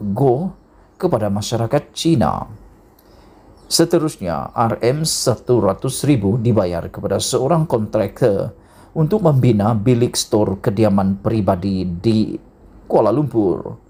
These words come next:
Besar sungguh bilik store ini sehingga perlu membayar R M seratus ribu, ya. Seterusnya, R M lima puluh enam ribu lima ratus dibayar kepada sebuah syarikat plumbing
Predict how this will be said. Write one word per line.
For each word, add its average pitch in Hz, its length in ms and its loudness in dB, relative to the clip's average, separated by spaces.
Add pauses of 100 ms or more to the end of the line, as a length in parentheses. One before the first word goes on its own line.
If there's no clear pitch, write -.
(480)
Besar 101 240 0
sungguh 110 400 0
bilik 101 240 2
store 98 320 -2
ini 135 240 0
sehingga 110 560 2
perlu 110 240 -2
membayar 95 400 2
R 107 240 0
M 135 160 0
seratus 127 400 -2
ribu, 131 240 4
ya. 170 80 2 (1300)
Seterusnya, 110 880 0
R 113 240 0
M 117 320 0
lima 117 480 2
puluh 110 240 2
enam 104 240 2
ribu 107 320 2
lima 110 240 2
ratus 107 480 -2
dibayar 104 480 2
kepada 92 240 -4
sebuah 98 480 0
syarikat 95 480 -2
plumbing 104 560 0